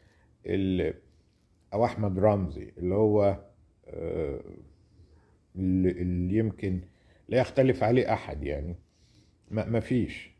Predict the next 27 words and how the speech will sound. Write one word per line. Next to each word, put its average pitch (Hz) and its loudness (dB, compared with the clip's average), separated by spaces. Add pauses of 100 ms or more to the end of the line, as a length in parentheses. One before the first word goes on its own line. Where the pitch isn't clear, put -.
(220)
ك-، 92 -10
ك-، 87 -2
لا 113 4
في 131 2
التمثيل 101 -2
ولا 98 2
في - -8
ال-، 90 -4
كده 87 -6
يعني. 98 -6 (420)
إنما 214 6 (1160)
ده 135 6
رأيي 117 2
المتواضع، 110 2
وده 147 6
رأيي 135 6
في 131 -6
سمير 113 -4
صبري، 98 -4
وهنبقى 139 2
ن-، 139 -2
يعني 135 0
هننقده، 139 6
ما 135 4
تخافوش، 123 2
وهنتكلم 127 2
عنه، 123 2